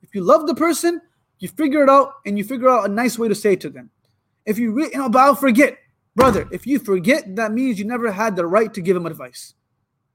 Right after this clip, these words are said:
If you forget, that means you never had the right to give that person advice, man.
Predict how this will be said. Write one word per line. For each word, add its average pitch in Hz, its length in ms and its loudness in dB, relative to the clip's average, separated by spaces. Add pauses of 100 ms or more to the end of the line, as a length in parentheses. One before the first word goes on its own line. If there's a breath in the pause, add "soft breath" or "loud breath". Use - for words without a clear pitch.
(500)
If 262 200 -6
you 311 220 0
forget, 220 680 0 (520)
that 262 160 2
means 294 280 0
you 349 100 0
never 311 240 4
had 233 180 0
the 180 120 0
right 202 280 0
to - 80 -14
give 185 160 -4
that 185 160 0
person 160 240 -10
advice, 143 380 -18
man. 214 240 -12